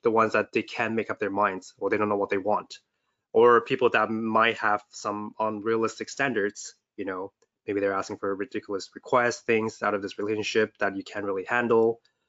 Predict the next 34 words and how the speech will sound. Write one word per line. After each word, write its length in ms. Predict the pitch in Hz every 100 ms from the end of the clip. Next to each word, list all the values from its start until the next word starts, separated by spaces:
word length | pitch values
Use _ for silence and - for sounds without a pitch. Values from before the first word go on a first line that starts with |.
| _ _ _ _ _ _ _
You 100 | -
know, 140 | 208 160
just, 220 | 208 -
I 100 | 139
feel 140 | 143 190
like 160 | 175
that's, 220 | 147 139 -
it's 140 | 127
easier 280 | - 151 143
to 100 | 127
just, 240 | 117 117 _ _ _ _
again, 320 | 131 113 104 95 _
just 320 | 113 107 - _ _ _
to 100 | 127
set 340 | - - 113
the, 460 | - 110 104 104 101 _
you 60 | 104
know, 260 | 101 98 92 _ _ _
the 80 | -
partners 420 | - 120 113 104
into 140 | 101
these 220 | 104 107 -
two 80 |
types. 360 | 90 95 92 - _ _ _ _ _
And 400 | 98 95 95 98 -
I 80 |
think 400 | 110 - - 113
this 200 | 113 110
will 120 | 107 98
help 300 | 117 113 -
you 300 | 101 107 - _ _ _ _ _
sort 240 | - 110
of 120 | 101
identify, 800 | - 101 113 107 101 107 98 98